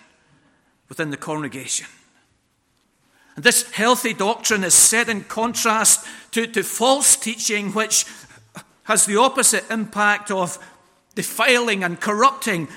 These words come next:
the hearers. The apostle speaks of this in First Timothy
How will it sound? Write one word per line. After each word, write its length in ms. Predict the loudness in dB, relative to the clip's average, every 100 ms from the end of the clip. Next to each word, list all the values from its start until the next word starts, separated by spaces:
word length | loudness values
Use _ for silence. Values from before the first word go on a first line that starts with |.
| -8
the 80 | -6
hearers. 760 | -4 -2 -2 -2 0 0 -2 -8 _ _ _ _ _ _ _ _
The 80 | -16
apostle 420 | -8 -2 -2 0
speaks 380 | -2 -2 -4 -6
of 100 | -4
this 260 | 0 2 0
in 140 | -2
First 540 | -10 -18 -6 0 0 0
Timothy 480 | -2 2 2 0